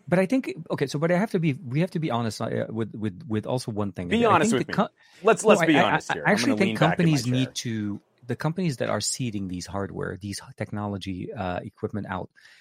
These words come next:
Speaker 1: I think it, it, they're seeding them with the expectation of a review. And then I think
Speaker 2: Okay.
Speaker 1: that's the, where the expectation is kind of,
Speaker 2: No,
Speaker 1: like, preset.
Speaker 2: I think they're seeding them with the expectation of social media impressions.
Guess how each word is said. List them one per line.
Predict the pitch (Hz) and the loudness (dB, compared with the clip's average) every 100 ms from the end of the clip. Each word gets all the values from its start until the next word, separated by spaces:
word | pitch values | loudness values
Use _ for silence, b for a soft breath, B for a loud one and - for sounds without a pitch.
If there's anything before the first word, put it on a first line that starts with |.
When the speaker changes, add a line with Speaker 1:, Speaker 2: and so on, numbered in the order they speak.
| b b _ _ _ _ _ _ _ - | b b _ _ _ _ _ _ _ 0
Speaker 1:
I | 127 | 2
think | 208 214 | 2 0
it, | - - | -2 -4
it, | - | 2
they're | 123 | 4
seeding | 120 - 226 262 | 4 4 4 6
them | 208 131 | 4 4
with | 120 | 2
the | 117 | 0
expectation | 113 - 110 - 95 101 | 0 -2 -2 -2 -2 0
of | 95 98 | -2 0
a | |
review. | 101 104 285 330 - - _ _ _ _ _ _ _ _ _ _ | -2 0 0 0 -2 -8 _ _ _ _ _ _ _ _ _ _
And | 135 | 6
then | 147 | 6
I | |
think | 147 165 | 6 6
Speaker 2:
Okay. | 156 | 6
Speaker 1:
that's | 196 - | 4 2
the, | 165 | 4
where | 170 170 | 4 4
the | 160 | 4
expectation | 143 - - 160 196 170 | 2 -2 0 0 0 0
is | 123 107 | -2 -2
kind | 135 131 | 0 4
of, | 160 | 6
Speaker 2:
No, | |
Speaker 1:
like, | 117 - - | 4 -2 -4
preset. | 143 120 - | 2 4 6
Speaker 2:
I | 139 - | 8 8
think | - 240 | 4 -2
they're | 170 156 | 0 0
seeding | - 170 175 175 151 | -2 -2 0 0 2
them | 151 143 139 123 | 2 2 0 -2
with | 113 | -4
the | 113 | -2
expectation | 139 - 170 - 123 110 123 110 104 - | -2 -2 -6 -4 -8 -6 -6 -6 -8 -8
of | 90 90 87 85 82 76 _ _ _ _ _ | -4 -2 -2 -6 -10 -16 _ _ _ _ _
social | - - 135 139 151 | -16 -4 -2 -2 -4
media | 139 107 104 104 101 | -4 -4 -4 -2 -4
impressions. | 98 98 87 - - - - | -6 -10 -8 -8 -14 -20 -20